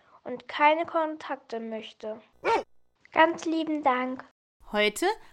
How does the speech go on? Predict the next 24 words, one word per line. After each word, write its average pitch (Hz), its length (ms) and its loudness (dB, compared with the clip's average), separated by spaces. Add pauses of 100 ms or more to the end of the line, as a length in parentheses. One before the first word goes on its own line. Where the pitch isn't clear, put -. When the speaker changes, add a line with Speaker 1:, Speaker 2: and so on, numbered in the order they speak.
Speaker 2:
haben 240 380 4
wir 370 140 2
über 254 240 2
Angst 208 360 -2
vor - 100 2
Hunden 247 320 2
gesprochen. 196 640 -6 (640)
Ich 247 180 -4
habe 294 200 4
dir 214 120 -2
erzählt, 196 600 -2
was 311 200 -2
Angst 214 400 -4
ist - 300 -4 (300)
und 359 280 0
wodurch 220 300 -2
sie 254 100 -6
entstehen 196 560 -2
kann. 190 380 -6 (840)
Sich - 240 -6
informieren 254 640 0
und 277 160 0
schlau 208 280 4
machen 196 400 -4